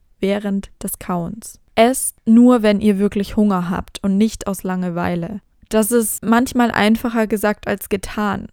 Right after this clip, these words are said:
und niemand ist perfekt. Und jeder isst mal, weil er einfach Brainfood braucht, weil es einfach Spaß macht, manchmal vor dem Fernseher zu essen. Oder zu essen, wenn ihr euch stark konzentrieren müsst, wenn ihr aufgeregt seid.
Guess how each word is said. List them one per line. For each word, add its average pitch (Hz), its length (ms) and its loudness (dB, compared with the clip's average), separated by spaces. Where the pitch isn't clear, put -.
und 202 360 -2
niemand 226 440 4
ist - 180 -6
perfekt. - 680 -6
Und 208 340 0
jeder 220 580 4
isst - 260 -2
mal, 185 320 -2
weil 190 180 0
er 185 200 0
einfach 196 380 -4
Brainfood 196 640 2
braucht, - 440 -6
weil 185 340 0
es 226 180 0
einfach 269 300 2
Spaß 214 480 0
macht, 185 260 -2
manchmal 185 340 -2
vor 196 220 0
dem 196 160 0
Fernseher 196 800 0
zu - 160 -6
essen. - 380 -4
Oder 202 360 4
zu - 160 -2
essen, 196 480 0
wenn 190 160 2
ihr 190 140 2
euch 190 200 -2
stark 190 280 0
konzentrieren 196 840 -2
müsst, - 320 -12
wenn 185 140 0
ihr 208 180 0
aufgeregt - 720 0
seid. - 400 -10